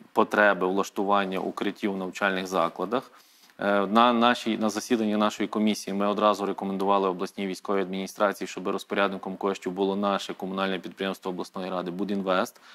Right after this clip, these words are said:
Чому ми рекомендували? Бо є досвід про те, що комунальне підприємство вдало, швидко, оперативно справляється з використанням коштів.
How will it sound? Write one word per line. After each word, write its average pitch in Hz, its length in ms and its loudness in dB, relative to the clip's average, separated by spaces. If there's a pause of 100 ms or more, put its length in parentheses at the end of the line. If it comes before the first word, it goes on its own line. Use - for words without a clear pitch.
(300)
Чому 117 240 6
ми 117 140 6
рекомендували? 110 640 2
Бо 101 160 0
є 107 160 4
досвід 104 420 0
про 110 220 -2
те, 107 200 2
що 92 540 0
комунальне 104 440 0
підприємство 101 720 -2 (320)
вдало, 101 520 4
швидко, 107 420 0
оперативно 98 580 0
справляється 98 580 0
з 90 40 -8
використанням 95 640 -4
коштів. 123 500 0